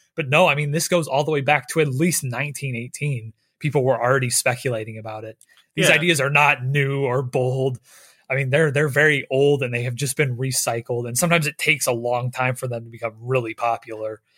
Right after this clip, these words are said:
Speaker 1: and go viral.
Speaker 2: Also, I, 'cause this is kinda going back to the debunked topic we kind of always been, already been through, but, like, wouldn't these things, if they were still there, th-, they would prey on whales.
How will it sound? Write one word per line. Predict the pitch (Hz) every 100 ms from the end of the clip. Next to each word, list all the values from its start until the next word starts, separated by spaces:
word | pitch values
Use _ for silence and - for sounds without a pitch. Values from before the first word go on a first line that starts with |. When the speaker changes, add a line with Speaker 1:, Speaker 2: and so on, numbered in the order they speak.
| _
Speaker 1:
and | 139
go | 120 117
viral. | 117 113 113 113 107 117 _ _ _ _ _ _ _ _ _ _ _ _ _ _ _ _ _ _ _ _ -
Speaker 2:
Also, | 202 240 311 277 185 147 - -
I, | 180 156 160 170
'cause | 208 165
this |
is | 143
kinda | 156 139 123 123 120 _ _ -
going | 147 139 123
back | 123 113
to | 120
the | 110
debunked | 107 104 107 -
topic | 107 92 - -
we | 104
kind | 113
of | 101
always | 101 98 98
been, | 120 120 _ -
already | 104 101
been | 127 135
through, | 120
but, | 107 110
like, | 110 104 _ _ _ _ _ _ -
wouldn't | 170 247 247
these | 247 214
things, | - 214 202 190 165 165
if | 156
they | 170 160
were |
still | - 175 156
there, | 160 156 147 - _ _ _
th-, | 147 151 160
they | 175
would | 180 147
prey | - 233 240 202 156 139
on | 139 139 127
whales. | 156 185 143 117 117 -